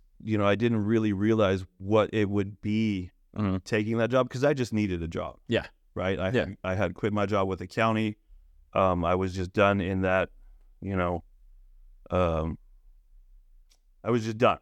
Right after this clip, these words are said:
Speaker 2: Yeah, yeah, yeah. The
Speaker 1: So I
Speaker 2: government
Speaker 1: quit.
Speaker 2: realm's kinda difficult.
Speaker 1: <coughs> And then, uh, yeah, just kinda fell into that one.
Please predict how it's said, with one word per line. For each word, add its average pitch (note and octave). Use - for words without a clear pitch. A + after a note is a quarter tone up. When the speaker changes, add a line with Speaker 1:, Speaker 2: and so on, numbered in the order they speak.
Speaker 2:
Yeah, A#2
yeah, G2
yeah. F#2
The G#2+
Speaker 1:
So A2
I A#2
Speaker 2:
government B2
Speaker 1:
quit. A2+
Speaker 2:
realm's A2+
kinda G#2+
difficult. F#2+
Speaker 1:
<coughs> E3+
And A#2
then, G2+
uh, E2+
yeah, G#2+
just F#2
kinda F#2
fell F#2
into G#2
that F2
one. F2